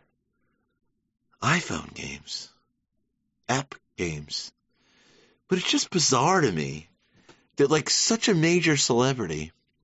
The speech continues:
and actress would do, like, such a cheap looking ad. I mean, I've, I've,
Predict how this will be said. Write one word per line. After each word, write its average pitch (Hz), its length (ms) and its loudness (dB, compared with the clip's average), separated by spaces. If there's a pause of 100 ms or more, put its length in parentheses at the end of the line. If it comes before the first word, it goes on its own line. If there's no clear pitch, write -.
(720)
and 101 180 -2
actress 85 680 -4 (1300)
would 156 260 2
do, 202 320 2
like, 151 220 0
such - 440 2
a 147 160 -6
cheap - 560 -2
looking 127 380 0
ad. 143 560 -8 (1400)
I 139 60 2
mean, 151 100 4
I've, 147 140 2
I've, 131 140 -2